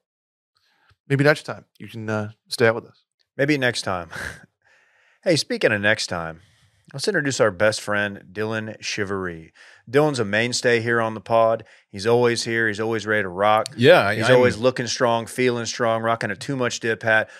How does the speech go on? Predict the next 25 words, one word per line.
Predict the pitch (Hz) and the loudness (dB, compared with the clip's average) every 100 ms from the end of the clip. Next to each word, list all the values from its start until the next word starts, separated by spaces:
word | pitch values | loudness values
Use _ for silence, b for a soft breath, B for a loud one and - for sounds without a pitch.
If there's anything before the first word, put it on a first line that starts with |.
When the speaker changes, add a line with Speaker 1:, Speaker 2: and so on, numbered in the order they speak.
| B | B
Speaker 2:
Hey, | - 147 | -2 0
Dylan, | 113 113 113 | 2 2 0
man, | 117 117 | 0 2
welcome | 120 139 156 | 2 0 -4
to | |
the | 113 | -8
show. | - 131 123 78 | -2 0 0 0
Speaker 3:
I | 107 | -2
am | 135 | -2
a | 127 | -2
very | 101 113 107 98 | 0 0 0 -2
normal, | 98 107 110 107 101 98 95 85 | -4 -6 -6 -4 -4 -4 -6 -8
regular | 101 107 101 101 | -6 -6 -6 -8
host | - 113 113 - | -6 -6 -6 -10
of | - 98 87 | -12 -12 -10
this | 95 | -8
show, | - 101 98 101 | -4 -4 -4 -6
and | 92 | -8
despite | 87 - 101 90 | -10 -4 -2 -2
being | 98 95 92 85 | -8 -8 -10 -12
introed | 95 - 95 87 85 | -12 -2 -2 -2 -4
after | 92 - 95 85 | -4 -4 -6 -6
our, | 85 85 - _ _ - | -6 -8 -14 _ _ -8
our | 90 | -4
guest, | 82 95 - - | -2 -2 -2 -10